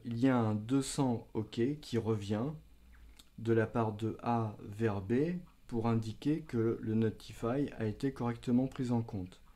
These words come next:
Donc à ce moment-là, on a une session entre B et C.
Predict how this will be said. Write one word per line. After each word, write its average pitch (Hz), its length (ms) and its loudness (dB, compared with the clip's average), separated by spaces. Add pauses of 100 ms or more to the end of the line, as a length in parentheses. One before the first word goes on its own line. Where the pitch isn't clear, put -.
(440)
Donc 117 240 0
à 120 80 0
ce 117 160 -4
moment-là, 120 520 2 (360)
on 120 180 6
a 120 80 8
une 110 280 4
session 131 720 -2 (120)
entre 113 580 -2 (460)
B 135 400 4 (500)
et 123 80 0
C. 98 300 -8